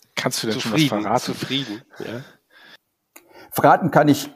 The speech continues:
Speaker 3: nur so viel, dass es wieder ganz unterschiedliche Geschichten sind. Also wir haben ja auch die, die Kategorien On- und Offline, die sich eigentlich ja gar nicht trennen lassen, weil immer beides inzwischen zusammengehört. Aber in der einen Kategorie wird halt der Schwerpunkt auf die klassische Kundenaktion gelegt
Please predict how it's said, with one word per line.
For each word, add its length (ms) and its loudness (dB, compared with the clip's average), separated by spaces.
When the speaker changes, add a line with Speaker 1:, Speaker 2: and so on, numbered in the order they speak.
Speaker 3:
nur 300 4
so 240 6
viel, 180 2
dass 140 4
es 100 -8
wieder 160 6
ganz 200 0
unterschiedliche 720 2
Geschichten 580 -4
sind. 260 -2
Also 180 -2
wir 100 2
haben 140 4
ja 160 2
auch 180 -2
die, 200 -2
die 120 -4
Kategorien 640 0
On- 160 4
und 120 2
Offline, 480 4
die 80 -4
sich 340 -12
eigentlich 360 -2
ja 80 0
gar 140 -6
nicht 240 -8
trennen 300 -2
lassen, 320 -4
weil 200 -4
immer 200 -2
beides 380 -2
inzwischen 360 -6
zusammengehört. 680 0
Aber 320 4
in 80 -2
der 140 0
einen 180 4
Kategorie 480 0
wird 140 2
halt 160 2
der 80 0
Schwerpunkt 720 2
auf 120 -6
die 280 -4
klassische 420 -4
Kundenaktion 680 -2
gelegt 480 -4